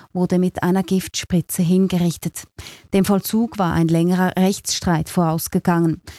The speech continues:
Das oberste Gericht der U S A hatte die Exekution wenige Stunden zuvor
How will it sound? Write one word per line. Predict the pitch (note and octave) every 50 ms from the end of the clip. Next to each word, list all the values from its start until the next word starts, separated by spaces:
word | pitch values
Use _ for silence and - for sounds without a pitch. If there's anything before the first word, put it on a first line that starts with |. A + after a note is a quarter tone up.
| - - _
Das | - F3 E3 -
oberste | - E3+ E3+ G3+ F#3+ - - G3
Gericht | - F#3 F#3+ G3+ - - - -
der | E3+ E3 F3
U | F3 F3+
S | F3+ - F#3+
A | F3 F3 G3 G3
hatte | G3+ G3 - G3
die | F#3 F#3+
Exekution | E3+ F3+ - - - F#3 - G3 F#3 - - F#3+ F3+ F3+ F3+ E3+
wenige | E3 E3 D#3+ E3 E3 F#3+
Stunden | E3+ - - E3 D#3 D3 - - F#3 E3+
zuvor | - - G3 - - F3 D#3+ D#3+ D#3